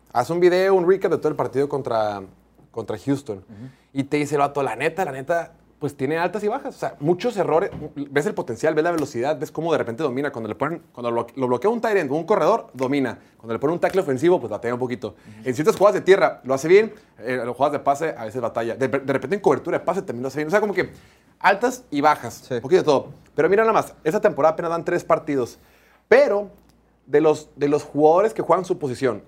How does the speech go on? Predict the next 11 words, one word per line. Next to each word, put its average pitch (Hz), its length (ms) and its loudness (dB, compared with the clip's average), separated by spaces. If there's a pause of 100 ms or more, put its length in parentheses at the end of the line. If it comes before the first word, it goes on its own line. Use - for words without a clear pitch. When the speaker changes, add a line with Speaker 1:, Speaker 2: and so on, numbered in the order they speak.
Speaker 1:
que 135 120 -2
fueron 175 260 -2
tomados 131 560 -2 (200)
en 117 100 -8
el 117 100 -6
draft 131 300 0
del 113 140 -4
año 139 140 0
pasado, 170 460 2 (600)
esta 226 320 0
temporada 185 580 2